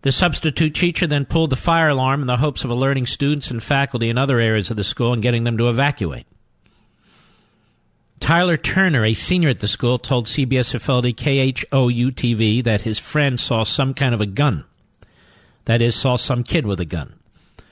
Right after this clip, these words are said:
"When teachers and students were outside after the fire alarm was pulled, shots were fired," Turner said. "As soon as the alarms went off, everybody just started running outside," sophomore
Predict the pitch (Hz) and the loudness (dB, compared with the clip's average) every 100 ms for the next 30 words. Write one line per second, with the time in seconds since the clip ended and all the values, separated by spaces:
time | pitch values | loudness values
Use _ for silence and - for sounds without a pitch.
0 | _ _ _ _ _ _ _ - 131 127 | _ _ _ _ _ _ _ -12 -8 0
1 | 196 196 175 131 135 - 208 214 165 - | 0 2 0 0 0 0 0 0 -2 0
2 | 143 147 156 - 156 151 143 143 127 - | 0 0 0 -2 0 0 -2 -4 -4 -2
3 | 160 156 127 117 110 - 117 120 - 135 | 0 0 0 -2 -4 -2 -2 -2 -2 -2
4 | 131 - 123 - 180 135 78 - - 110 | -2 -6 -6 0 0 0 -2 -8 -8 -6
5 | 92 - 90 73 87 - 180 147 147 131 | -6 -6 -8 -8 -6 -4 -2 0 0 0
6 | 139 156 151 - 117 110 117 135 - _ | 2 0 -2 -2 -2 2 0 -2 -8 _
7 | _ _ - 165 151 131 127 120 120 - | _ _ -2 0 0 0 0 -2 -4 -2
8 | 120 120 110 117 113 110 107 - 165 131 | 0 0 0 0 0 -2 -2 -2 0 2
9 | 117 127 - 113 - 120 117 110 | 0 -2 -4 -4 -2 -2 0 0